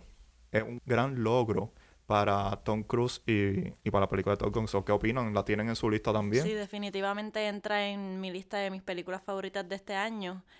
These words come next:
Speaker 2: Y creo que es por la adrenalina que uno acaba terminando tan pronto termina la película. Y aquí entraría, yo digo, la frase clichosa de que te tiene al borde del asiento, prácticamente en el tercer acto, como estaba mencionando.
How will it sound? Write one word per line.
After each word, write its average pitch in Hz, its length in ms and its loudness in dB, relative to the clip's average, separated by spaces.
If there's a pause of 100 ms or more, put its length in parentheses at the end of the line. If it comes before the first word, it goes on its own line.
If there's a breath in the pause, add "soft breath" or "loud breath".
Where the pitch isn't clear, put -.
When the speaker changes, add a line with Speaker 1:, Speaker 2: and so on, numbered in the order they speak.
(240 soft breath)
Speaker 2:
Y 185 240 -6
creo 185 220 -4
que 190 80 -6
es 196 80 -6
por 226 160 -6
la 208 120 0
adrenalina 190 580 -4
que 185 160 -4
uno 185 560 -4 (160)
acaba 185 480 -2
terminando 190 840 -2 (120)
tan 175 180 -2
pronto 185 520 -2
termina 175 380 -2
la 175 140 2
película. 190 580 -4 (400 loud breath)
Y 214 300 -2
aquí 208 260 -2
entraría, 269 440 -2
yo 269 120 0
digo, 262 220 -2
la 226 100 2
frase 214 580 -2
clichosa 226 600 -2
de 190 120 0
que 190 120 -8
te 185 100 -4
tiene 196 220 -4
al 208 80 -2
borde 180 480 -4
del 185 100 -2
asiento, 156 640 -8 (140)
prácticamente 180 800 -4
en 170 80 -4
el 160 140 -6
tercer 170 320 -6
acto, 170 200 -8
como 180 140 -4
estaba 185 240 0
mencionando. 190 640 -2